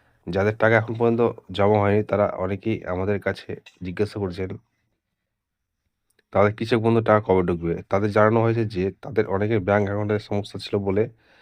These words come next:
টাকা পাননি, তবে তাদের মধ্যে অনেকেই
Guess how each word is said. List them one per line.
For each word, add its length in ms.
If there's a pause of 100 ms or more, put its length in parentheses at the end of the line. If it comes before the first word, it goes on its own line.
(340)
টাকা 240
পাননি, 240 (120)
তবে 180 (520)
তাদের 300
মধ্যে 280 (1000)
অনেকেই 340